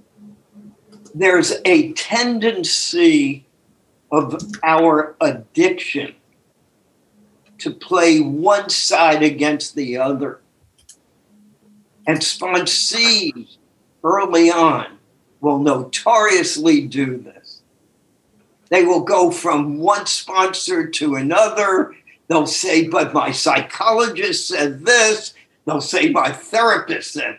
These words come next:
that." Uh, there's no end to it because the disease lives in the chaos. Okay? So I just dance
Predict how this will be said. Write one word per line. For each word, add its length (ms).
that." 600
Uh, 360
there's 340
no 480
end 400
to 300
it 120
because 580
the 100
disease 1200
lives 920
in 220
the 200
chaos. 840
Okay? 320
So 340
I 380
just 600
dance 680